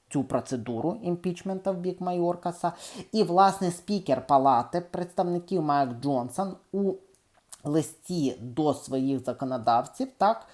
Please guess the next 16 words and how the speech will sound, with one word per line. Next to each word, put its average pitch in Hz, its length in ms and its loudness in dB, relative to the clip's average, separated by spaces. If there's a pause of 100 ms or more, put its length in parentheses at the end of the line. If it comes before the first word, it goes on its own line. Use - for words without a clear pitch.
(320)
коли 160 300 4
описував 151 760 2
питання 135 520 0
щодо 135 400 -2
ймовірної 135 580 0
міграційної 123 1040 -4
угоди, 127 760 -2 (380)
яка 135 640 2 (120)
може 139 300 -4
бути 127 240 -4
укладена 123 600 -2
між 135 220 -6
сенаторами, 233 840 0 (160)
тоді, 175 280 0
власне, 180 420 4
він 156 340 -2